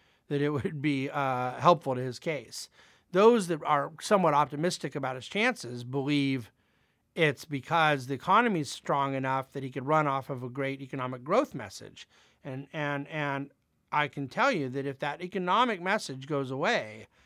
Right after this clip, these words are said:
I think it would be a really, um, a juvenile political perspective to say he can get reelected with all the other things he has to overcome and a really bad economy. S-,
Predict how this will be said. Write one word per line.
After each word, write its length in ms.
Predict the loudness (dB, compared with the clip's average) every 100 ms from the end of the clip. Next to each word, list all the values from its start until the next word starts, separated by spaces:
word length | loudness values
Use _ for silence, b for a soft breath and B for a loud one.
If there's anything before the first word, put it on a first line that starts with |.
| b b b b
I 140 | 0 0
think 300 | 0 -4 -4
it 80 | -6
would 180 | -6
be 160 | -4 -4
a 80 | -4
really, 720 | -6 0 2 2 2 -2 -4
um, 600 | -4 -4 -4 -6 -8 -12 _ _ B B B B B
a 260 | -10 -6 -6
juvenile 920 | -6 -4 2 2 2 2 2 2 0
political 800 | -4 -8 -6 0 2 2 0 -10
perspective 680 | -10 -10 -8 -4 -6 -6 -12
to 100 | -10
say 440 | -6 -4 -4 -6 -10 b b
he 160 | -4 -2
can 180 | 0 -2
get 160 | -2
reelected 800 | -2 0 2 0 -2 -4 -6 -8 -16 b b
with 180 | -6 2
all 120 | 2
the 100 | 4
other 200 | 6 4
things 220 | 2 -4
he 80 | -2
has 180 | -6 -6
to 80 | -6
overcome 640 | -6 -6 -6 -4 -4 -6 -10 _ -2
and 560 | 2 4 2 0 -4 -6
a 80 | -6
really 320 | -2 -2 -2
bad 340 | -6 -4 -6
economy. 680 | -8 -6 -2 -2 -4 -12 -20 _ b b b b b
S-, 180 | -18 -18